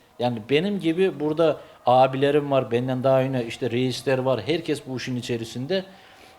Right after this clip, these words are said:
çok ağır şartlar altında. Denizi, rüzgarı, yazı, kışı, gecesi, gündüzü. Hiçbir şeysi yok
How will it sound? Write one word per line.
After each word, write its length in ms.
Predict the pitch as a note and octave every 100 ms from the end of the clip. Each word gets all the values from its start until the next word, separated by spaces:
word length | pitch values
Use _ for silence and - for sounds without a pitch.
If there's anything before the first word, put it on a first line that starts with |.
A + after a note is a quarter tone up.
| - -
çok 200 | F#3 F#3
ağır 220 | B2 A#2 D3
şartlar 460 | - B2 - C#3+
altında. 360 | B2 G#2+ G#2+ A2
Denizi, 380 | E3 F3 D#3+ D3
rüzgarı, 420 | E3 D#3+ E3+ D3+
yazı, 380 | C3+ D#3 E3 E3+
kışı, 220 | D3+ F3
gecesi, 420 | D3+ D3 D#3 E3
gündüzü. 460 | C#3+ C#3 A#2 G2 F#2
Hiçbir 300 | E3 F3+ D3+
şeysi 300 | C#3+ D3 D3
yok 160 | A#2